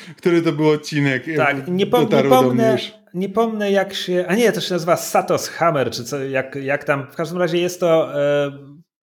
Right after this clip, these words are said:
Speaker 2: koreliański frachtowiec typu Y T dwa tysiące czterysta.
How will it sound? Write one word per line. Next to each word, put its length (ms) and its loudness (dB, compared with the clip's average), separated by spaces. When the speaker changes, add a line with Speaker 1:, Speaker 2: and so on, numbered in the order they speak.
Speaker 2:
koreliański 640 2
frachtowiec 800 -2
typu 600 0
Y 520 -4
T 200 0
dwa 280 -2
tysiące 560 -4
czterysta. 680 -2